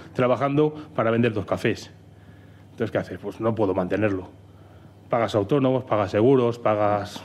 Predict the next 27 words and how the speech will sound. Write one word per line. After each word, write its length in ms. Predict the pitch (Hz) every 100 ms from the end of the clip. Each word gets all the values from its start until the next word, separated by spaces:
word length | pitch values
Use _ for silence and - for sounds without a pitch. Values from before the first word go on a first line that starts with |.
| - -
pagas, 220 | 117 117
pagas, 260 | 131 120
pagas 320 | - 135 139 117
y 40 |
dices, 200 | 101 98
"Coño, 300 | 123 123 92
si 440 | - 110 113 113 113
no 100 | 123
hay, 60 | 120
casi 240 | 123 135
no 60 | 131
he 20 |
ingresado". 400 | 117 101 143 107 - - - - - - - - - -
Entonces, 320 | 110 117 123
si 80 | 120
no 140 | 120 143
tiene 180 | 147
una 140 | 139 123
ayuda, 480 | 127 139 143 143 -
un 120 | 131
bar 160 | 127 123
de 60 |
estos 200 | 131 -
está 100 | 120
predestinado 480 | 113 113 113 131 139
a 60 | 127
morir. 300 | 107 104